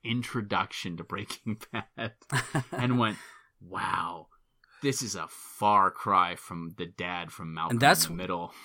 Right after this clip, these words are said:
Speaker 2: that's when you really start to see just how manipulative he is.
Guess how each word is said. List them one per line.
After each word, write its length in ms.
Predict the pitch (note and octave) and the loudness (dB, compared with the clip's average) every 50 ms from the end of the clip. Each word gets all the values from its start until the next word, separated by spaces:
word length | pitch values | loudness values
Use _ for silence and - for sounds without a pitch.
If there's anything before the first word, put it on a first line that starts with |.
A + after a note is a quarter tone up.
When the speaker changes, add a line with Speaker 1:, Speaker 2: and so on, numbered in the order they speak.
| - C3 | -6 8
Speaker 2:
that's 260 | C3 D3+ F3+ F#3+ - | 10 10 10 10 8
when 160 | - G#3 F#3 E3 | 8 8 10 10
you 140 | D3 C3+ | 8 8
really 320 | B2+ B2+ C#3+ D3 D#3 D#3+ C#3 | 10 8 8 8 8 8 8
start 300 | - - D3 C3+ C3 - | 8 8 8 6 6 6
to 80 | B2 | 2
see 280 | - - - C3+ B2+ B2 | 0 2 4 4 4 2
just 300 | A2 - B2 A#2+ A#2 - | 2 2 0 2 2 2
how 260 | B2 A#2+ A#2+ A2+ A2+ | 4 4 6 4 4
manipulative 920 | G#2 G#2 G#2 G#2+ A2+ G#2+ A2 B2 C3 - - A#2 G#2 G#2 G2+ F#2 F#2+ F#2 - | 2 -2 -2 -2 0 0 0 0 0 0 -4 -4 -2 -2 -6 -6 -8 -10 -10
he 240 | - G2 G2 F#2+ F#2+ | -10 -10 -8 -8 -8
is. 320 | F#2+ F#2 G2+ - - - | -10 -12 -14 -14 -14 -16